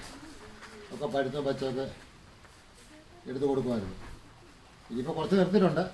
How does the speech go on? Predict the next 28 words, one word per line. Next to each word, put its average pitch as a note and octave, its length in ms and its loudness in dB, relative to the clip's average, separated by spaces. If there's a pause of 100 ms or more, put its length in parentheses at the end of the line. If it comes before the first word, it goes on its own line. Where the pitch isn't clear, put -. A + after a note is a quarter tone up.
(160)
കുറച്ച് D#3 240 -4 (160)
വീട്ടാവശ്യത്തിനൊക്കെ D#3+ 680 2
ആയിട്ട് C#3+ 140 -4 (100)
നിർത്തിയിട്ടുണ്ട്. B2+ 320 -4
എങ്കിലും D#3 180 -2
ഒരു F3 120 2
ബൾക്കായിട്ട് F3+ 400 2 (1500)
എടുത്ത D#3+ 240 0
വിളവാണ്. D3 300 4 (380)
ഏതാണ്ട് F#3 280 6 (180)
ഈ - 100 10
ഒരു G#3 160 10
മൂന്ന് G#3+ 180 10
മാസത്തെ G3+ 260 10
പരിശോധിക്കാൻ G3 520 4
ഇതിൽ G3 180 4
കൂടുതലാണ്. F#3 360 6
ഈ F3+ 100 8
ഒരു F3 160 6
ആ-, E3+ 100 2 (120)
ആറ് F3 200 6
മൂട്, F3 180 6 (280)
ആറ് E3 140 4
മൂട് F3 180 4
തക്കാളി E3+ 280 4
ഒന്നും E3 160 2
ഇതിൽ F3 200 4
കൂടുതൽ E3 280 4